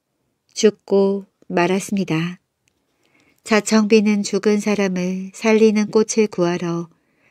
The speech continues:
서천 꽃밭으로 갔습니다. 그리고 온갖 어려움을 이겨낸 끝에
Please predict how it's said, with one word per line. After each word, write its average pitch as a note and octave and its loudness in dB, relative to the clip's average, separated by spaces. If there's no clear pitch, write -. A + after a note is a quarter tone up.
서천 A3 0
꽃밭으로 A3 0
갔습니다. E3 -4
그리고 A3 6
온갖 F#3+ -6
어려움을 G3+ 0
이겨낸 F#3 -2
끝에 F#3+ -6